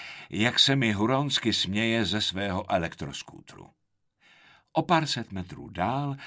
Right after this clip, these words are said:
jsem se mohl potrhat smíchy já, když on dostal plný zásah od auta,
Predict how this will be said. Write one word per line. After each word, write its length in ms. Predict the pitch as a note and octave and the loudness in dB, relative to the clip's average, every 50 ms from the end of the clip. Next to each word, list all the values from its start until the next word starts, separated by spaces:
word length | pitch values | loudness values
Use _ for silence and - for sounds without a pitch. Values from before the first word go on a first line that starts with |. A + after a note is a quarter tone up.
| - | -12
jsem 220 | - - D#3+ D3 C#3+ | -8 -6 -4 -4 -2
se 160 | C3+ - A2+ | -2 -2 -2
mohl 260 | A2 A2 F#2+ F2+ F2 | -2 -2 -2 -2 -4
potrhat 460 | - - G2+ - - G#2 F2 F#2 F#2 | -4 -6 -8 -8 -6 -4 -4 -4 -4
smíchy 460 | - - - F2+ F#2 F2 - D2+ C#2+ C#2 | -4 -4 -4 -4 -6 -6 -6 -6 -4 -2
já, 400 | E2 E2+ E2 E2+ G#2 B2+ C#3 D#3 - _ - - - - - - | 0 2 2 2 2 0 -2 -6 -10 _ -20 -20 -20 -20 -14 -10
když 380 | F#2 F2+ G2 F#2+ F2+ - - - | -4 -2 0 0 2 0 0 2
on 280 | - C3 C3+ D#3+ F3+ F3+ | 4 6 6 6 4 2
dostal 440 | D#3+ D#3 C#3 - - - F#2+ F#2+ F#2+ | -2 -2 -2 -2 0 0 0 0 0
plný 360 | F#2 - C#3+ C#3+ B2+ A#2+ A2+ | 0 -2 -2 0 0 -2 -2
zásah 540 | F#2 G#2+ G#2+ G#2+ A2 - - F2+ E2 - - | 0 0 0 0 -2 -4 -6 -8 -10 -10 -12
od 180 | - - - - | -12 -14 -10 -6
auta, 420 | - C#3 C#3+ C3+ C3+ C#3+ C#3 C3+ | -4 -4 -4 0 2 2 2 2